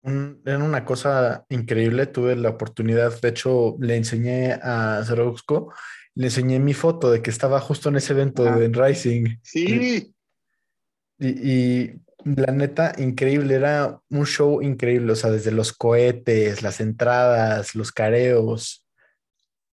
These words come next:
Speaker 2: El tipo con el tambor.
Speaker 1: Exacto,
Speaker 2: Al
Speaker 1: el gol.
Speaker 2: principio. No, no hay una introducción más perra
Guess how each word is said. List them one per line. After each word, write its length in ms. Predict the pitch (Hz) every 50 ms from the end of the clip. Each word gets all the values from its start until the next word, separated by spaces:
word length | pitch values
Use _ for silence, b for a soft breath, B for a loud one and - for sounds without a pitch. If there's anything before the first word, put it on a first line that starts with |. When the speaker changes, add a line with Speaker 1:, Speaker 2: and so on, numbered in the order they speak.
| _ _ - - - 117 120 -
Speaker 2:
El 160 | 139 131 120
tipo 260 | - 156 - - 147 -
con 140 | 156 139
el 160 | 127 123 123 123
tambor. 400 | 120 117 117 117 120 123 131 131 - - _ _ _ _ _ _ _ -
Speaker 1:
Exacto, 560 | 123 113 - - - 123 120 113 - - 117
Speaker 2:
Al 80 | 113 113
Speaker 1:
el 60 | 107
gol. 140 | 110 113 113
Speaker 2:
principio. 680 | 113 - - 131 131 127 - - 147 131 120 - - _ _ _ _ _ _ _ _ _ _ _ _ _ _ _ -
No, 280 | 160 175 196 208 202 202
no 160 | 190 190 208
hay 120 | 226 240 240
una 120 | 226 226
introducción 580 | 214 185 175 185 165 156 143 - - 180 180 180
más 240 | 185 180 - _
perra 580 | - - 165 156 156 170 170 165 165 160 -